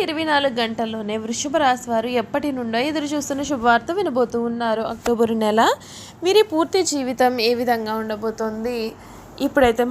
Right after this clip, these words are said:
మనం చూసేద్దామండి. ఇంకా ఇరవై నాలుగు గంటల్లో వృషభ రాశి వారికి వీరి జీవితంలో ఇప్పటి వరకు కూడా మీరు ఎదురు చూస్తున్నటువంటి మార్పులు అయితే జరగబోతూ ఉన్నాయి. ముఖ్యమైన శుభవార్త కూడా మీరు వినబోతూ ఉన్నారు. అక్టోబర్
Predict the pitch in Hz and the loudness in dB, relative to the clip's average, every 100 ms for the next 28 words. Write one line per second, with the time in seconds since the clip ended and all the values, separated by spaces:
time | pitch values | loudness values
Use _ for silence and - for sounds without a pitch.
0 | 233 233 453 740 - - 302 277 214 214 | 2 2 2 -2 -6 0 2 2 2 2
1 | 208 214 196 208 220 226 320 339 349 339 | 0 -2 -4 -6 -6 -6 -2 -2 0 2
2 | 294 269 233 240 226 240 233 226 220 220 | 2 2 2 -2 0 2 2 2 0 0
3 | 285 262 254 226 226 226 214 208 220 247 | 2 4 6 4 2 0 0 0 -4 -4
4 | 226 240 294 302 269 262 302 320 254 247 | -2 0 2 4 4 4 4 4 4 2
5 | 254 226 247 233 214 240 233 233 226 226 | 2 0 0 2 0 -2 -2 -2 -2 -6
6 | 220 208 196 285 339 311 - 247 240 247 | -8 -8 -8 -8 -8 -10 -12 -12 -10 -8
7 | 240 233 226 226 233 220 330 523 - - | -6 -4 -4 -4 -4 -2 -2 -4 -6 -16
8 | - - - 247 240 254 285 277 269 269 | -18 -14 0 4 4 4 4 4 4 0
9 | 247 226 233 247 233 247 240 277 370 320 | -4 -4 -4 -6 -6 -6 -4 -4 -6 -4
10 | 240 233 220 247 233 226 220 220 254 480 | -2 0 0 -2 0 0 0 -2 2 2
11 | 539 320 247 220 226 240 233 214 208 202 | 2 0 0 0 0 -2 -6 -6 -6 -6
12 | 220 226 247 233 220 | -8 -8 -6 -4 -4